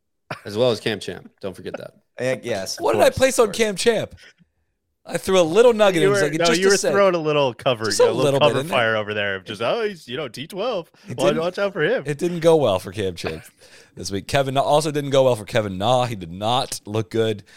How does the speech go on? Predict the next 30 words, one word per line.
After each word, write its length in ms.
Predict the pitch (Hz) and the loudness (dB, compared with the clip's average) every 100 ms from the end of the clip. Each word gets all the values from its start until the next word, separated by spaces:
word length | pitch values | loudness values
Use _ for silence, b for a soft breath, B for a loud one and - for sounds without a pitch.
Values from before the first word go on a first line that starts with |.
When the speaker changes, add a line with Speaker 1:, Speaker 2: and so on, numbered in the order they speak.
| b b | b b
Speaker 3:
Uh, 560 | - 101 98 92 87 85 - | -4 0 2 2 0 -4 -8
looked 160 | 101 | -8
like 80 | 95 | -6
he 60 | 87 | -6
was 80 | 80 | -4
quite 200 | 113 101 | -2 -2
under 100 | 92 | -2
the 100 | 92 | -2
weather. 240 | 90 87 | -2 -2
He 100 | 98 | -4
withdrew 400 | 90 - 95 87 | -6 -10 -8 -4
after 320 | 85 - 82 80 | -4 -6 -12 -12
nine 400 | 92 87 90 82 | -10 -8 -8 -8
holes. 500 | 85 85 80 78 - b b b - | -6 -6 -6 -10 -12 b b b -10
Um, 500 | 85 80 73 69 - _ | -6 -6 -8 -14 -20 _
again, 300 | 80 87 82 | -12 -10 -8
no 140 | 87 87 | -6 -2
word 240 | 98 101 | -2 -2
if 80 | 92 | -4
he's 100 | 92 | -6
sticking 260 | 101 - 92 | -6 -8 -6
around 240 | 87 85 | -6 -6
for 80 | 85 | -8
the 60 | |
celebration 600 | 78 80 76 76 - 76 | -8 -8 -6 -8 -10 -12
for 140 | 76 76 | -14 -12
Koepka's 340 | 80 - 76 76 | -12 -12 -14 -12
win 220 | 76 69 | -14 -14
on 140 | 64 | -14
Sunday. 260 | - 60 | -14 -14